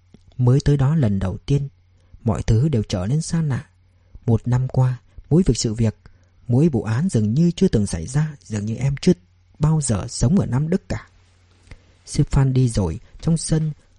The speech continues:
không còn bóng người. An Tâm quay về phòng làm việc. Mọi người đã đi ăn cơm hết. Quay về phòng mình, em lấy chiếc vali dưới gầm giường ra.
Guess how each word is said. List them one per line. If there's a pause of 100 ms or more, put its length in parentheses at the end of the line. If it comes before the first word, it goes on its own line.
(160)
không
còn
bóng
người. (240)
An
Tâm
quay
về
phòng
làm
việc. (840)
Mọi
người
đã
đi
ăn
cơm
hết. (280)
Quay
về
phòng
mình, (260)
em
lấy
chiếc
vali
dưới
gầm
giường
ra.